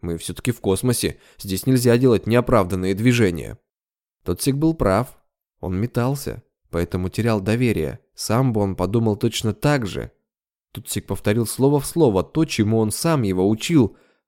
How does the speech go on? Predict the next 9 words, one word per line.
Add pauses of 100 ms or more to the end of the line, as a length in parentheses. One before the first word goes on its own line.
а
тот
преподавал
другим. (680)
«Ситуация
и
так
складывается
неординарной.